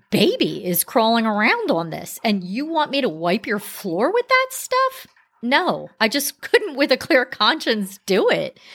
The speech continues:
No, well, it's the same with our dogs. You know, they're on the floor and, and they're,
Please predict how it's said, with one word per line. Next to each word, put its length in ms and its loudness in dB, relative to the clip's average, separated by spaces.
No, 220 2
well, 200 4
it's 140 -4
the 60 -2
same 220 0
with 160 -4
our 120 0
dogs. 720 -2
You 60 -2
know, 300 2
they're 160 2
on 140 0
the 60 -8
floor 680 -2
and, 360 0
and 220 0
they're, 320 2